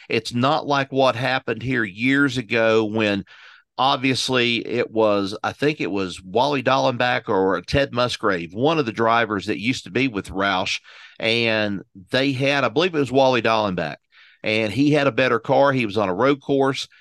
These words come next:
and then they told him in a roundabout way, "Slow down and let Mark," reference to Mark Martin, "take over and take the lead." Uh, that doesn't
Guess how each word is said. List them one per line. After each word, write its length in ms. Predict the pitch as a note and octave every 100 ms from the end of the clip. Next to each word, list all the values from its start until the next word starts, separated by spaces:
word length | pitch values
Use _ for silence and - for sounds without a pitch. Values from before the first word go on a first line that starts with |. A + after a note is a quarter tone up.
| _
and 260 | - A#2+ A#2+
then 440 | C#3 D#3 D#3 C#3+
they 160 | B2+ A#2+
told 400 | - C#3+ D3+ C#3
him 300 | A2+ G#2+ A#2 - _
in 160 | A2+
a 40 | G#2+
roundabout 600 | A2 A#2 A2+ G#2+ G#2+ G#2
way, 480 | B2+ B2 G#2+ G2 - _ _ _
"Slow 340 | - C3+ C#3
down 340 | C#3 C3 B2 A#2
and 120 | G#2+
let 160 | A2 -
Mark," 400 | A2 G#2+ - - - _ _ _ _ F#2+ F2+ -
reference 520 | G2+ A2 - G2 -
to 80 | G2+
Mark 280 | G2 G2
Martin, 400 | G2 B2+ B2 F#2
"take 300 | F#2 A#2 F#2
over 460 | G#2 G#2+ F#2+ G#2+ F#2+
and 420 | G2 G2 F#2 F#2
take 240 | G#2+ F2+ -
the 100 | G2+
lead." 420 | B2 G2 - - _ _ _ _
Uh, 420 | F2+ F#2 F#2 F2+ F2 - -
that 260 | C3 D3 - _ _ _ _
doesn't 380 | B2+ A#2+ G#2+ C#2